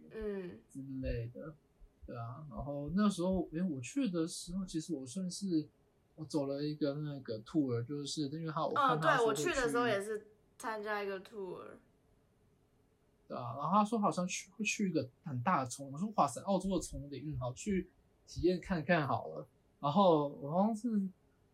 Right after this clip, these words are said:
Speaker 2: 就一早出发，然后我们第一站就是，因为我们主要目的是要去看十二使徒岩的夕阳，然后早上的时候还要安排一些，因为就是墨本的，因为就是地理时区关系，它夕阳是到九点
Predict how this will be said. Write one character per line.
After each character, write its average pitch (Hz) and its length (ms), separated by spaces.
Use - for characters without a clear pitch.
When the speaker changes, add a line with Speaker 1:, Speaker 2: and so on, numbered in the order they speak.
Speaker 2:
就 226 100
一 226 120
早 127 260
出 160 220
发， 151 200
然 160 80
后 165 80
我 143 60
们 123 160
第 156 200
一 160 120
站 151 300
就 147 120
是， 147 220
因 160 100
为 196 60
我 185 60
们 143 60
主 123 80
要 131 80
目 147 120
的 143 100
是 147 140
要 139 40
去 147 140
看 127 460
十 120 140
二 139 40
使 127 160
徒 127 80
岩 120 160
的 117 80
夕 120 380
阳， 117 220
然 143 100
后 160 80
早 131 120
上 170 140
的 160 40
时 151 80
候 147 60
还 147 60
要 143 60
安 143 220
排 120 260
一 131 100
些， 139 100
因 196 120
为 - 20
就 170 100
是 170 60
墨 185 200
本 127 140
的， 113 80
因 156 120
为 151 140
就 147 100
是 143 140
地 165 160
理 120 100
时 127 160
区 143 120
关 143 180
系， 143 60
它 175 100
夕 196 200
阳 143 120
是 156 60
到 160 100
九 147 360
点 139 340